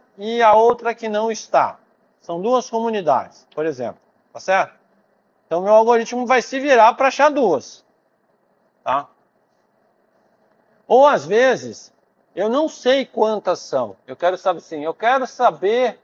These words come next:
como esses grupos se organizam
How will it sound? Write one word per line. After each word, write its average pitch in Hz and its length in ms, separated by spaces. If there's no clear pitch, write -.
como 262 440
esses 202 460
grupos 185 460
se 202 80
organizam 247 840